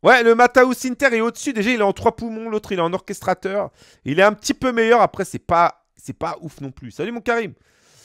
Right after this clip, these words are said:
Euh, Eric Garcia, ok. Bon, un, un petit joueur de City.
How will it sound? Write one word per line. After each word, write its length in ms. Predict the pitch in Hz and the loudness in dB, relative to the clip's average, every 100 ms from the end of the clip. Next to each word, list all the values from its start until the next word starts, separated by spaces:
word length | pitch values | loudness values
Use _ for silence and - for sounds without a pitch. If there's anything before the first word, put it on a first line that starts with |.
| _ - | _ -2
Euh, 140 | 107 - | -2 2
Eric 380 | 226 233 226 160 | 2 2 -4 0
Garcia, 760 | 208 - - - - 139 175 | 0 0 -14 -14 0 2 2
ok. 340 | 147 - - 110 113 139 | 0 -8 -4 -2 -2 -4
Bon, 400 | 95 92 110 92 | -14 -16 -14 -10
un, 320 | 90 92 92 | -8 -8 -8
un 80 | 95 | -12
petit 240 | _ 113 | _ -12
joueur 180 | 110 120 | -6 -6
de 100 | 120 | -8
City. 580 | - 127 - 131 160 | -16 -18 -16 -16 -16